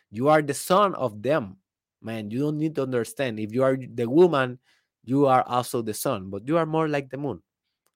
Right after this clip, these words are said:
because you are feminine, more feminine. But it, you are the leader, man. You are the leader on your community,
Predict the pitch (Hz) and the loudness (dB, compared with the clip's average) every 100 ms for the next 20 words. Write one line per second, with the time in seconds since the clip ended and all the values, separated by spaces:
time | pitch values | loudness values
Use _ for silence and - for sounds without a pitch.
0 | _ 104 98 117 - 123 110 90 104 107 | _ -12 -4 -4 -4 -6 -6 -6 -6 -6
1 | 117 107 95 98 98 _ _ _ _ _ | -6 -6 -8 -10 -10 _ _ _ _ _
2 | _ _ 120 - _ _ 147 175 190 202 | _ _ -20 -20 _ _ 4 8 8 6
3 | 160 156 175 247 208 131 110 107 123 123 | 4 4 4 4 4 4 2 -4 -4 0
4 | 160 185 180 202 185 104 - _ _ _ | 2 2 2 2 2 -2 -6 _ _ _
5 | _ _ 151 190 190 190 190 160 151 147 | _ _ 2 6 4 4 2 4 4 4
6 | 147 151 | 2 0